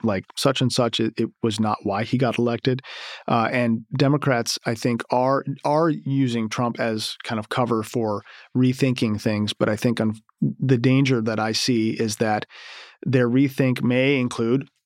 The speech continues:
on the positive side, ending endless wars. Um, but on the negative side or the danger side, both, uh, Bernie and Elizabeth Warren,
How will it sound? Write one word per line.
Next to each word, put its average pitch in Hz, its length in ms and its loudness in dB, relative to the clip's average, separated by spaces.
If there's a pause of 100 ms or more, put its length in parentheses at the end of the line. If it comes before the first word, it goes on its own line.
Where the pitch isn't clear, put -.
(120)
on 110 100 -2
the 107 60 -2
positive 143 420 2
side, 123 400 0
ending 127 340 0
endless 117 380 -2
wars. 98 460 -2 (420)
Um, 113 380 0
but 135 180 2 (380)
on 131 160 2
the 123 80 4
negative 151 480 2
side 117 320 0
or 117 80 0
the 113 80 -4
danger 139 320 2
side, 113 400 0
both, 151 340 0 (220)
uh, 113 160 0
Bernie 120 640 0 (120)
and 123 360 0
Elizabeth 117 480 0
Warren, 123 460 0